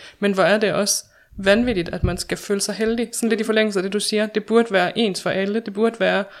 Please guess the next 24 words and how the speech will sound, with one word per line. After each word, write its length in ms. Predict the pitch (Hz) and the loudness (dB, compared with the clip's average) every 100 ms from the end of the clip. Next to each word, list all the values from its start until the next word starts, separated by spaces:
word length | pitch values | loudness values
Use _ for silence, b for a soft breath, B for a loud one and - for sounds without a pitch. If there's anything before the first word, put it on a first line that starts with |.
| B B B B _ - | B B B B _ 2
alle 200 | 226 277 | 4 4
burde 260 | 277 175 | 2 0
være 100 | 170 | 0
heldige 580 | 156 185 185 196 165 160 - | -2 -2 -2 -2 -6 -8 -8
med 120 | 190 | -6
deres, 420 | 180 170 175 - - | -2 -2 -2 -2 -2
øh, 140 | 165 | -4
socialrådgiver, 720 | - 196 196 180 175 185 180 | -2 0 0 0 -2 -2 0
eller 160 | 170 180 | 0 0
have 120 | 208 | -2
en 80 | 220 | -2
socialrådgiver 680 | 196 214 196 175 180 180 202 B B B - | 0 0 0 -2 -4 -6 -8 B B B -8
på 100 | 220 | -2
sygehuset, 520 | - 214 202 180 170 | 0 0 -2 -2 -2
som 200 | 170 180 | -2 0
sørger 300 | - 196 202 | 2 2 2
for, 160 | 202 | 2
at, 220 | 185 180 - | -2 -2 -8
at 180 | - 185 | -8 -4
ansøgningerne 460 | - 196 185 175 175 | -2 -2 -2 -4 -4
blev 120 | 180 | -4
lavet. 380 | 190 202 226 233 | -4 -4 -4 -6
Mm. 80 | 226 202 202 B B B B B B B B B | -10 -18 -20 B B B B B B B B B
Det, 340 | 226 214 - | 4 4 2